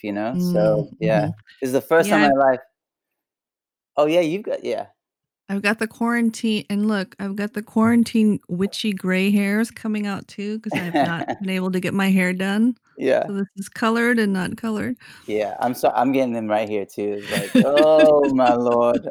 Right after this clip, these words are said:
Speaker 1: oh my lord." Everyone's like, uh, uh, I, I, I'm now at that age where I, I, I really detest answering that question, "How old are you?" I'm like, "Mm."
Speaker 2: <laughs>
Speaker 1: Old enough to know not to answer that question.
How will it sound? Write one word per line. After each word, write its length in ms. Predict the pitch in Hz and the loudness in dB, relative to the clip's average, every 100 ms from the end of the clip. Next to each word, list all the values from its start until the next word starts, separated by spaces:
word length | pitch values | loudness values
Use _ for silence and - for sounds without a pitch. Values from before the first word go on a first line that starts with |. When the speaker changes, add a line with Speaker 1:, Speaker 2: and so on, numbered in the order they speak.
| 127 | -6
Speaker 1:
oh 120 | 123 | -4
my 140 | 120 120 | -4 -6
lord." 340 | 113 120 123 - | -6 -6 -6 -2
Everyone's 280 | 160 214 214 | -2 -2 -4
like, 260 | 214 202 190 | -6 -6 -4
uh, 320 | 185 180 175 _ _ - - - _ _ _ - | -4 -4 -6 _ _ -20 -20 -20 _ _ _ -2
uh, 280 | 135 123 - - _ _ - - | 0 0 -2 -10 _ _ -10 -4
I, 120 | 139 - _ - | -4 -6 _ -2
I, 220 | 147 151 147 | 0 0 -2
I'm 120 | 156 | 0
now 140 | 165 | 2
at 80 | 156 | 4
that 140 | 127 | 2
age 260 | 117 127 107 | 2 0 -2
where 140 | 113 | -2
I, 260 | 104 104 104 107 | -2 -2 -4 -6
I, 240 | 104 104 _ 110 | -8 -8 _ -6
I 240 | 107 104 _ - | -6 -8 _ -10
really 640 | 113 120 131 131 120 117 95 | -6 -2 0 2 0 -2 -4
detest 640 | 110 - 139 127 - - - - | -10 -4 0 0 -2 -14 -16 -8
answering 380 | 110 123 135 113 | -6 -6 -10 -8
that 200 | 101 - | -8 -8
question, 300 | 110 - 127 | -10 -10 -10
"How 180 | 226 427 | -8 -6
old 220 | 453 330 | -6 -2
are 20 | |
you?" 140 | 123 | -2
I'm 80 | 110 | -2
like, 160 | 113 107 - | -6 -10 -14
"Mm." 1120 | 98 - - - - _ _ _ - 233 - - | -14 -14 -16 -20 -20 _ _ _ -2 0 0 -4
Speaker 2:
<laughs> 140 | - 170 | -4 2
Speaker 1:
Old 160 | 214 | 4
enough 400 | 220 202 202 196 - - - | 4 2 2 0 -6 -20 -4
to 100 | 294 | 0
know 360 | 294 311 311 147 | 2 4 4 2
not 240 | 143 143 | 0 -2
to 100 | - | -2
answer 240 | 120 123 | -4 -4
that 180 | 117 110 | -4 -4
question. 600 | 135 117 - 107 104 110 | -4 -6 -6 -12 -12 -10